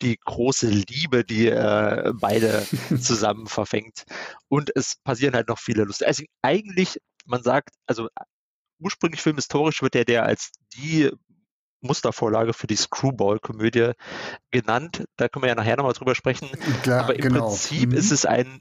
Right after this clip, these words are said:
Speaker 1: also für mich eigentlich ein Romantikfilm und Roadtrip-Movie <laughs> in einem.
Speaker 2: Ja.
Speaker 1: Und, ähm, genau, und das ist, äh, so kann man das ein bisschen zusammenfassen.
Speaker 2: Ja,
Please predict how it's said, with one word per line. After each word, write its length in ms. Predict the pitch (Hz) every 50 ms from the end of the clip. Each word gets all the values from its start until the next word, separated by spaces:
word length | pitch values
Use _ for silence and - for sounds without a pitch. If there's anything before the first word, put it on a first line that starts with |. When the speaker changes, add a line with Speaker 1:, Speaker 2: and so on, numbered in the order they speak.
| _ _
Speaker 1:
also 160 | - 120 - -
für 80 | 123
mich 240 | 120 147 170 - -
eigentlich 300 | 120 120 123 - - -
ein 100 | 110 - - -
Romantikfilm 960 | 95 101 85 - - 135 - - - - - - - 127 127 131 131 135 - _ _ _ _ _ _ _ _ _ _
und 300 | 123 117 120 - - -
Roadtrip-Movie 1120 | - 95 104 120 131 - - - - - - - - - - - 110 - - 180 - - -
<laughs> 420 | - - - - - 143 - 202
in 140 | 180 156 143
einem. 400 | - 113 110 110 107 104 - - -
Speaker 2:
Ja. 560 | 127 131 143 147 135 131 175 214 208 - - _
Speaker 1:
Und, 380 | - 127 127 127 131 131 - -
ähm, 300 | - 127 123 120 123 127 131 -
genau, 260 | 226 208 156 120 110
und 160 | 113 - -
das 120 | 127 - -
ist, 160 | 131 - -
äh, 460 | 160 143 123 117 113 110 110 110 107 107 - _ _ _ _
so 120 | - - -
kann 120 | - 127
man 80 | 120 120
das 100 | - -
ein 40 |
bisschen 220 | 117 117 - 120 107
zusammenfassen. 600 | - - 101 98 95 101 - - 110 101 - - _ _ _ _
Speaker 2:
Ja, 120 | 170 170